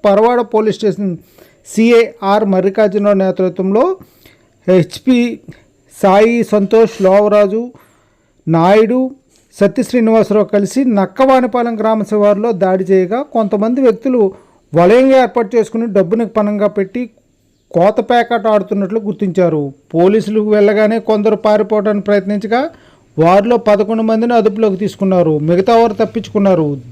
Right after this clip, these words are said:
దర్యాప్తులో ప్రధాన నిందితుడిగా జర్రిపోతుల శివ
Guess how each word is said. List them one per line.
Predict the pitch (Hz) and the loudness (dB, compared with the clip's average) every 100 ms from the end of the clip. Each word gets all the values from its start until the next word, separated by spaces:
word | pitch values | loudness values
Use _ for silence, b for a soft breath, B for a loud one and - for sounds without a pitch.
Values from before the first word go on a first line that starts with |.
| - | -2
దర్యాప్తులో | 170 190 226 220 247 233 | 0 2 2 0 -2 -2
ప్రధాన | 233 214 233 226 | 0 0 0 0
నిందితుడిగా | 220 220 220 233 254 320 - b b b b 131 | 0 0 -2 -2 -2 -4 -10 b b b b -2
జర్రిపోతుల | 190 196 247 269 262 262 233 | 0 2 0 2 2 2 -2
శివ | - 208 | -2 -2